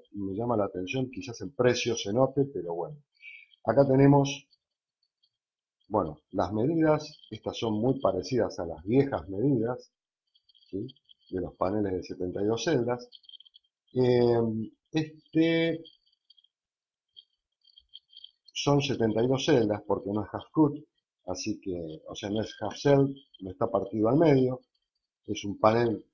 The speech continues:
llamémosle convencional, ¿sí? Tiene tecnología perc y este, este es muy básico. No son comparables, yo no tomé la mejor línea de cada fabricante,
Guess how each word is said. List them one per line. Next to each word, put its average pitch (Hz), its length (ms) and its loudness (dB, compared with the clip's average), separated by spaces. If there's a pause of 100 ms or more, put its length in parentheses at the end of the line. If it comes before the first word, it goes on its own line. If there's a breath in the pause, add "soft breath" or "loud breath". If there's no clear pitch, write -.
llamémosle 117 520 4
convencional, 107 800 0 (420)
¿sí? 135 340 -8 (460)
Tiene 104 340 -4 (540)
tecnología 101 720 0
perc 156 340 6 (800)
y 143 420 2 (240)
este, 131 340 0
este 143 180 2
es 127 80 0
muy 123 140 2
básico. 95 380 -2
No 160 140 2
son 190 320 -2
comparables, 127 640 4
yo 151 80 0
no 131 100 0
tomé 131 220 2
la 113 100 2
mejor 107 320 -2
línea 110 260 -2
de 95 160 -6
cada 113 260 4
fabricante, 92 520 -8